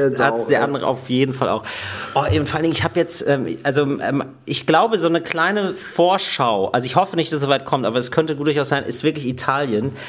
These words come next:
Speaker 1: Und ich
Speaker 2: Ja,
Speaker 1: hab jetzt gestern
Speaker 2: das ist
Speaker 1: Ital-,
Speaker 2: echt
Speaker 1: ich hab
Speaker 2: krass.
Speaker 1: gestern italienische Nachrichten gesehen. Also ich hab nichts verstanden. Ähm, aber, aber meine Freundin ist ja Italienerin und die hat das geguckt, aus Interesse halber.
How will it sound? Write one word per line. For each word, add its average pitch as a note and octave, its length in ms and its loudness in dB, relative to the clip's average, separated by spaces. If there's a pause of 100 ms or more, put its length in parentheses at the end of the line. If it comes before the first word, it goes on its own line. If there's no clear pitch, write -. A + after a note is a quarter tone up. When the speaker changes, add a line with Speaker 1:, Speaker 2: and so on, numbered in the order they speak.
(120)
Speaker 1:
Und C3+ 100 2
ich D3+ 80 6
Speaker 2:
Ja, D3+ 60 6
Speaker 1:
hab E3 100 0
jetzt E3+ 180 2
gestern E3+ 280 2
Speaker 2:
das C#3+ 100 4
ist C#3 60 -4
Speaker 1:
Ital-, D#3+ 120 2
Speaker 2:
echt - 100 -2
Speaker 1:
ich D#3+ 100 -2
hab E3+ 80 2
Speaker 2:
krass. - 80 -14
Speaker 1:
gestern F3 260 0
italienische D3+ 460 0
Nachrichten C#3 520 -2
gesehen. F#2+ 440 0 (340)
Also A2+ 100 2
ich A2 60 -2
hab B2 80 2
nichts A#2+ 160 0
verstanden. A#2 500 -2 (440)
Ähm, C3+ 400 2 (120)
aber, C#3 380 2
aber D3 140 2
meine C#3+ 200 2
Freundin D#3+ 240 2
ist C#3+ 120 0
ja E3+ 60 4
Italienerin C3+ 560 2
und A2 100 -2
die C3 80 2
hat B2+ 80 0
das C3 120 -8
geguckt, D#3+ 400 -2
aus B2 140 2
Interesse E3+ 540 2
halber. G#2+ 420 2